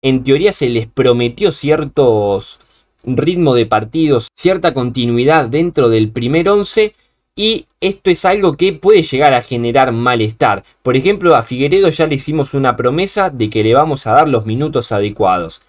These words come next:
Hasta el momento, bueno, lo mismo a Figal, pero hasta el momento son los únicos dos que tienen todas estas promesas. Esperemos que ninguno más se empiece a quejar.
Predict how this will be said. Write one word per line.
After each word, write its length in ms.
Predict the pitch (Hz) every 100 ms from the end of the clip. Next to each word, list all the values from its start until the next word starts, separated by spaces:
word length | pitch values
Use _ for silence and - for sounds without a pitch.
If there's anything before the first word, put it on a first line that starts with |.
| _
Hasta 320 | 113 113 -
el 80 | 117
momento, 600 | 131 147 196 208 - 185
bueno, 220 | 143 127
lo 120 | 117 131
mismo 200 | 180 156
a 60 |
Figal, 360 | 139 123 95 85 _ -
pero 180 | 117 123
hasta 160 | 139
el 60 | 131
momento 420 | 139 175 190 165
son 220 | - 156
los 240 | 143 139 190
únicos 400 | 196 175 123 123
dos 220 | 185 190
que 160 | 113
tienen 460 | 107 139 151 160 160 _ _ _
todas 580 | - 165 151 131 117 113
estas 320 | 143 139 120
promesas. 600 | - 110 98 90 90 92 95
Esperemos 460 | - 110 - 156
que 160 | - 113
ninguno 500 | 110 110 123 160 139
más 320 | 135 156 - _ _
se 260 | - - 107
empiece 380 | 107 113 131 120
a 60 |
quejar. 360 | 107 98 87